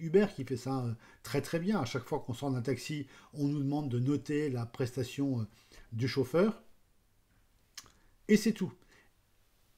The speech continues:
Et faire ça à chaque point de contact. Et prendre l'habitude avec le client de lui demander son avis à chaque point de contact. Il faut mille fois préférer cette situation-là,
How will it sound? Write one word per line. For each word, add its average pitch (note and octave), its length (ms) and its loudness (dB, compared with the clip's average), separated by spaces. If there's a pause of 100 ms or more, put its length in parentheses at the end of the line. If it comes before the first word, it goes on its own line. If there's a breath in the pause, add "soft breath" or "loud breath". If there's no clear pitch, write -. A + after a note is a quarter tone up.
(140)
Et A#3+ 220 6
faire - 240 2
ça G3 400 0 (340)
à E3+ 140 0
chaque - 560 -2 (200)
point G3 280 4
de F#3+ 40 6
contact. F#3 640 0 (460 soft breath)
Et C#3+ 100 -2
prendre F#3 560 2
l'habitude D#3+ 400 2
avec D#3 160 4
le D3 80 0
client F#3 340 0
de F3+ 80 2
lui D3+ 140 0
demander F3 360 6
son D#3+ 220 -2
avis D#3 380 4 (400 loud breath)
à D3+ 140 0
chaque G3+ 320 0
point F3 160 0
de C3 40 -2
contact. C#3 460 -2
Il D3 80 -6
faut D#3+ 180 -2
mille A3+ 400 8
fois - 280 0
préférer D3+ 420 -2
cette C3 220 -2
situation-là, E3 760 0